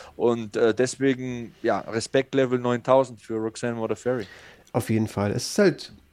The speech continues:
Speaker 2: glaub ich, oft so ein bisschen undankbare Rolle, so das Fundament für etwas aufzubauen. So am Anfang keine Lorbeeren abzu-, abzusahnen. Ähm, ist jetzt nicht nur beim Sport M M A, in dem Fall Frauen-M M A der Fall, keine Ahnung, wenn du, was weiß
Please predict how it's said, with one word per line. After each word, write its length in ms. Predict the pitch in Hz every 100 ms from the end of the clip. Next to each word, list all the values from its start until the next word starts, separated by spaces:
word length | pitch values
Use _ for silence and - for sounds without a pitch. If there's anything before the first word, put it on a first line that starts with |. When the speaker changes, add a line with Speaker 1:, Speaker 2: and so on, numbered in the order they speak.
| _ _ _ _ _ -
Speaker 2:
glaub 220 | - 123
ich, 160 | 127 -
oft 200 | 143 -
so 100 | 151
ein 200 | 131 117
bisschen 320 | 127 - 113
undankbare 960 | 120 139 143 127 117 - 113 117 107 107
Rolle, 520 | 98 120 131 147 143 _ -
so 120 | 104
das 160 | 104
Fundament 600 | - 123 113 110 104 110 -
für 160 | 107
etwas 320 | 104 - 101
aufzubauen. 760 | - 113 98 - 110 90 95 92
So 80 | 101
am 80 |
Anfang 340 | 104 110 - 107
keine 280 | - 110 104
Lorbeeren 520 | 104 120 117 113 110
abzu-, 560 | - - - 110 107 98
abzusahnen. 800 | - - 98 101 104 101 101 98 - - - -
Ähm, 420 | 104 101 101 95
ist 140 | 95
jetzt 180 | 107 -
nicht 220 | 120 -
nur 300 | 123 113 110
beim 220 | 101 104 104
Sport 380 | - 110 107
M 120 | - 107
M 120 | 98
A, 40 | 107 123 131 120 117 -
in 160 | 104 98
dem 180 | 104
Fall 300 | 98 104 101
Frauen-M 540 | - - 113 113 110 107
M 140 | 104
A 180 | - 107
der 120 | 104
Fall, 460 | 101 107 107 107 104
keine 360 | - 110 113
Ahnung, 320 | 104 107 101 98
wenn 160 | 101
du, 160 | 107 98
was 240 | 98 -
weiß 220 | 113 -